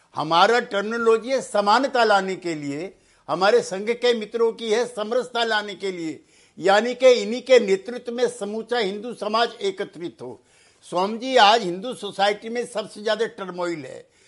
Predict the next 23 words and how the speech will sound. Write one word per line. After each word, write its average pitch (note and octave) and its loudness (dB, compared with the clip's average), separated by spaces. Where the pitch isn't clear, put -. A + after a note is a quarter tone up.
जो A3+ 8
वीकर G3+ -2
सेक्शन G#3+ -4
के A#3 0
लोग A3 0
हैं A3 -4
वो B3 0
खड़ा G#3+ 0
हो G3 2
गए E3+ -4
हैं। C3 -10
दो A3+ 8
हज़ार A3+ 4
चौबीस G#3+ -2
में B3 -2
चुनाव G3+ -2
है, B2+ -6
देश A3 8
की C4 -4
सभी A3 0
पॉलिटिकल A3 -2
पार्टीज E3+ 0
ने, A#2 -10